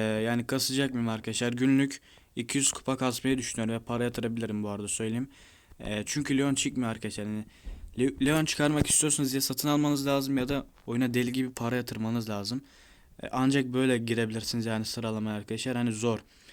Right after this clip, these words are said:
Girmek de kolay değil yani. E, zaten sıralamadakilerin yüzde doksanı, e, para yatırmıştır diye düşünüyorum. E, ben para yatırmadan açıkçası bir on altı bin kupa yaptım.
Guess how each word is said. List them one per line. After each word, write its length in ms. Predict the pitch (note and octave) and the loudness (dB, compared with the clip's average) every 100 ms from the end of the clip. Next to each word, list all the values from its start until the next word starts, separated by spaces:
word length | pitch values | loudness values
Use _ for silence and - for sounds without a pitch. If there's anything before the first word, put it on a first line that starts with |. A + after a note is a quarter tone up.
| - _ A#2 | -20 _ -2
Girmek 380 | A#2 B2 B2 A#2+ | 2 4 2 0
de 60 | |
kolay 320 | A#2+ B2 A#2 A#2+ | 0 2 4 2
değil 140 | A#2+ | 2
yani. 380 | A2 G#2+ C3+ D#3+ - - - - _ - | 0 0 0 -4 -12 -20 -20 -20 _ -6
E, 80 | A2 | 0
zaten 340 | C3+ C#3+ C#3+ | 2 4 2
sıralamadakilerin 920 | C3+ C3+ C3 C3+ C3 C3+ C3+ C3+ C3 | 2 2 6 6 4 2 2 4 4
yüzde 400 | A#2+ A#2 B2 C3 | 4 0 2 2
doksanı, 580 | B2 B2+ - A#2+ B2 C3+ - | 2 2 2 2 2 0 -4
e, 140 | G#2+ | -6
para 280 | G2+ - A#2 | -4 -2 2
yatırmıştır 640 | B2 B2 A2+ A2+ - G#2 G2+ | 2 0 -2 -2 -4 -4 -4
diye 120 | G2 | -6
düşünüyorum. 460 | G#2 - G#2+ A#2 C3 - - - _ - | -6 -8 -6 -6 -8 -16 -20 -20 _ -4
E, 240 | G#2 G#2+ A2+ | -2 0 2
ben 140 | B2+ | 2
para 220 | B2+ B2+ | 4 2
yatırmadan 460 | C3 C#3+ C#3+ C3 A#2+ | 2 2 4 4 2
açıkçası 600 | A2+ - - A2+ - C3 | 0 -2 -4 -4 -2 2
bir 240 | C3 C3 | 2 2
on 160 | B2 C3 | 2 4
altı 300 | B2+ A2 A2 | 2 2 -2
bin 100 | A2+ | -4
kupa 220 | - B2 | -2 0
yaptım. 420 | A#2 A2 - C3+ | 0 -2 -4 -4